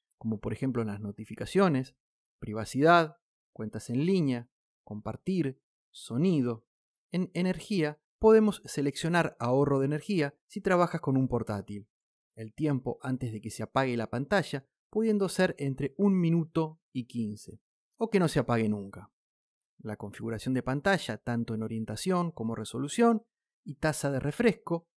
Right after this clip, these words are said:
y nuevamente el retardo para apagarla. Tenemos para configurar el mouse y pantalla táctil, el teclado e impresoras. En aplicaciones predeterminadas podemos cambiar cuáles queremos que se ejecuten por defecto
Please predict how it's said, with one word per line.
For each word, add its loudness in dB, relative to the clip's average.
y 0
nuevamente 2
el 0
retardo 0
para -2
apagarla. -8
Tenemos -6
para -6
configurar -6
el -6
mouse 2
y -8
pantalla -4
táctil, -8
el -20
teclado -8
e -8
impresoras. 2
En -10
aplicaciones -4
predeterminadas 0
podemos -2
cambiar 0
cuáles 2
queremos -2
que -10
se -12
ejecuten -4
por -2
defecto -4